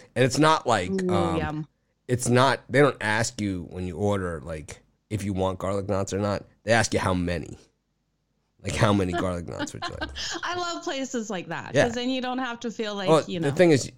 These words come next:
Speaker 1: if, if it's your first time ordering, this way, you don't
Speaker 2: Yeah.
Speaker 1: miss. You don't miss
Speaker 2: Oh,
Speaker 1: out.
Speaker 2: okay. Yep.
Speaker 1: Yeah, 'cause they, they are the garlic knot that all other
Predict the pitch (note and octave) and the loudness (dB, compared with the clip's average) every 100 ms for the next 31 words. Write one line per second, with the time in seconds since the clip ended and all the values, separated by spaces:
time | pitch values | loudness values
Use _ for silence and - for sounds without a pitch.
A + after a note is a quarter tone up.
0 | _ C#2 - _ - B2+ A#2 - B2 G#2 | _ -20 -20 _ -4 0 0 0 -2 -2
1 | G#2+ C3 B2+ A#2+ - A#2+ A#2+ D#2 E2 E2 | -4 2 2 2 2 2 2 0 -4 -6
2 | E2+ G2+ A2 G#2+ G2 F2+ G#3+ G2 F#2 - | -6 -2 0 2 0 -4 -4 -4 -4 -6
3 | - - _ _ _ _ _ _ D2 F2+ | -10 -12 _ _ _ _ _ _ -20 -18
4 | - - G3 F#3 F#3+ G#3 A3 - F#3 F3+ | -16 -8 -4 -2 -2 -2 -6 -6 -8 -8
5 | _ _ _ _ _ - - - E3+ E3 | _ _ _ _ _ -20 -20 -16 -14 -14
6 | _ _ _ _ D#2 - - D#2+ F2 E2 | _ _ _ _ -18 -14 -10 -4 -4 -4
7 | - E2 E2 D2 D2 C2+ E2+ F2+ E2+ D#2+ | -10 -10 -8 -6 -8 -8 -4 -2 -2 -2
8 | F2 D2 B1+ - D2 B1 - C2+ C#2 A#1 | -4 -4 -10 -8 -8 -8 -10 -10 -8 -10
9 | G1+ G1+ | -12 -16